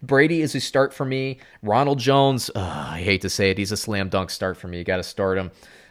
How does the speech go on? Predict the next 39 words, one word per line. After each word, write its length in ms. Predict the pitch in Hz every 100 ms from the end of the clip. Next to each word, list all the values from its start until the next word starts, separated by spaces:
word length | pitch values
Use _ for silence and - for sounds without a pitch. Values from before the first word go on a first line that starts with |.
| -
Uh, 240 | 104 95 - -
I 60 | 98
feel 160 | - 95
dirty 260 | 98 92
saying 320 | 92 - 95 95
it. 140 | - - -
Godwin, 440 | 123 131 127 135
nice 180 | 123 127
to 60 | 127
see 180 | - 135
him 100 | 117
back. 200 | 120 110
He's 160 | 123 113
a 60 |
start. 440 | - 127 120 120 - - -
I'm 100 | 107
staying 220 | 139 135
away 160 | 135
from 160 | 127 123
everybody 360 | 120 123 123 120
else 180 | 123
except 380 | - - 151 _
for 100 | 214
maybe 340 | 220 226 226 214
Gronkowski, 920 | 214 202 - 190 214 - 113 98 90 _ _ _ -
who 120 | 127
now 240 | 117 123
with 220 | 147 135 143
O 140 | 151
J 180 | 139 151
Howard 380 | 139 170 185 131
out, 240 | 113 113
he 120 | -
looked 280 | 135 196 -
good. 400 | 226 233 208 175
He 120 | 151
doesn't 300 | 143 170 208
look 180 | 170 190
as, 260 | 170 131